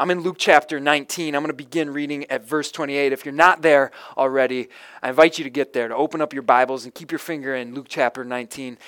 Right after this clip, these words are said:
as we read it throughout our sermon today. And what we see is a complex mix of emotions.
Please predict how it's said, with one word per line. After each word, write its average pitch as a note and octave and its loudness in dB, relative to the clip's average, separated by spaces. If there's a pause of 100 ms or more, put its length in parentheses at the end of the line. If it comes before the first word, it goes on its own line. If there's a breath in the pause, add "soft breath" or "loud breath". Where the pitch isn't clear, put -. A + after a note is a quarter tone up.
(100)
as A#2+ -10
we C3+ -6
read E3 -6
it C#3+ 2 (640)
throughout D3 6
our B2+ 0
sermon C3 -10
today. A#2 -4 (220)
And D3 -6
what G3 6
we F3+ -4
see F#3+ -4 (240 loud breath)
is D3+ -4
a D3+ 2
complex F#3 0
mix F3+ -4 (180 loud breath)
of C#3 -2
emotions. C3+ -4